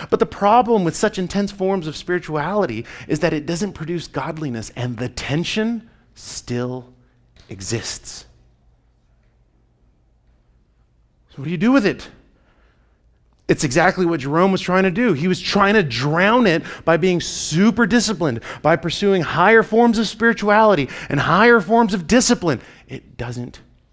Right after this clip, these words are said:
work. It doesn't put the flesh to death.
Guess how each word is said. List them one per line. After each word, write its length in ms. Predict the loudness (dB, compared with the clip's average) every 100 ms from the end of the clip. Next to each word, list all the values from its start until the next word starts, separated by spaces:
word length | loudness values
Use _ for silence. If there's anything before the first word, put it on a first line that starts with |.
| -12
work. 300 | -12 -12 _ _ _ -6
It 360 | -6 -10 _
doesn't 440 | 0 0 0 -4 -8 -20 _ _ -8
put 360 | -2 -2 -4 -14 _ _ _ -10
the 100 | -8
flesh 480 | -2 -2 -2 -10 -18 _ _
to 100 | -12
death. 320 | -4 -4 -4